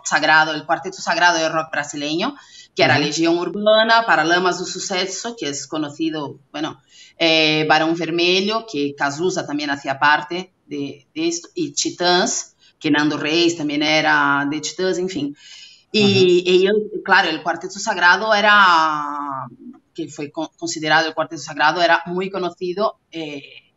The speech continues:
Speaker 1: en todos los lados. Pero claro, en los años ochenta habían tantos grupos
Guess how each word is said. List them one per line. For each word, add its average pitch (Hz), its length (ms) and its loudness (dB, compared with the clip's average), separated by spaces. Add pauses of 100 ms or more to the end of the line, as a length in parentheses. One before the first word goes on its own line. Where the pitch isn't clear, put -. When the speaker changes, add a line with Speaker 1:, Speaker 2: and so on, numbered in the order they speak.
(160)
Speaker 1:
en 175 340 -4
todos 170 180 0
los 165 140 0
lados. 170 340 2
Pero 147 140 -12
claro, 202 260 2
en 180 120 -6
los 175 160 -6
años 226 200 -6
ochenta 220 360 -6
habían 170 260 -2
tantos 226 400 -4
grupos 170 520 -6